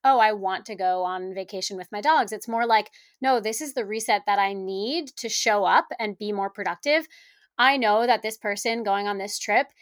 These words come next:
is going to be so eager to make sure that all of her bases are covered, both before she leaves and when she gets back, because it's pretty awesome that she gets to <laughs> go ski for a month. And so I think, honestly, the, the most basic answer I can give is that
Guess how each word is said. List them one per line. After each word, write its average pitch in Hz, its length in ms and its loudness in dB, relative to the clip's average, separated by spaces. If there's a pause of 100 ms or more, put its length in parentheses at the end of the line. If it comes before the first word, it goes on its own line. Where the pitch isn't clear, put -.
(280)
is 240 140 0
going 233 240 0
to 247 100 -4
be 220 240 -6
so 220 560 2
eager 220 380 0
to 240 140 -6
make 196 280 -4
sure 190 340 -2
that 202 140 4
all 180 180 2
of 185 100 -2
her - 140 -6
bases 190 360 -6
are 185 120 0
covered, 226 600 0
both 196 360 -2
before 190 280 -6
she 196 160 -6
leaves 196 280 -2
and 208 140 -6
when 185 100 -8
she - 120 -6
gets 185 180 -6
back, 208 380 -2 (320)
because 254 440 2
it's 254 200 -4 (100)
pretty 294 240 -2
awesome 269 400 4
that 240 140 -4
she 254 120 -6
gets 233 220 -2
to 254 100 -4
<laughs> 202 80 -6
go 220 160 -4
ski 262 280 -8
for 220 160 -2
a 196 80 0
month. 190 280 -2
And 202 140 -8
so 208 320 2 (400)
I 220 160 8
think, 294 320 -2 (140)
honestly, 240 480 2
the, 208 280 2 (160)
the 233 120 0
most 226 440 0 (200)
basic 233 360 -4
answer 285 280 -2
I 285 80 2
can 285 180 -6
give 311 380 -4
is 208 160 -6
that 202 260 4